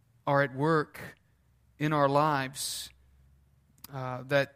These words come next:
that it's according to your, uh, perfect will that you're at work in our lives, and God, that you,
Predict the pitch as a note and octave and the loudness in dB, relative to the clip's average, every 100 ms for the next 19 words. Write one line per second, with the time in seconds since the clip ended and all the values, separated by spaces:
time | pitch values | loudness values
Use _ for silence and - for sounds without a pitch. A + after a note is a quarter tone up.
0 | - D3 C#3+ D3 - E3 D#3+ D#3+ - C#3+ | -4 -4 -2 -8 -2 0 0 -2 -4 -4
1 | D3 D#3 D#3+ D3 - _ _ _ C3+ C3 | 0 2 2 2 -4 _ _ _ 0 2
2 | C3 - E3+ E3 D#3+ C#3 C#3 D#3+ D3 C3 | 2 2 0 2 -2 -6 0 4 4 2
3 | C3 C#3+ C#3 C3 C3+ E3 E3 C#3 B2 B2 | -2 0 0 0 0 0 0 -2 -2 0
4 | A#2+ B2 A#2+ B2+ B2+ D3 D3+ C3+ C3 C#3 | -2 -4 -6 -6 -2 0 0 -2 -4 -4
5 | D3+ D#3+ | -4 -2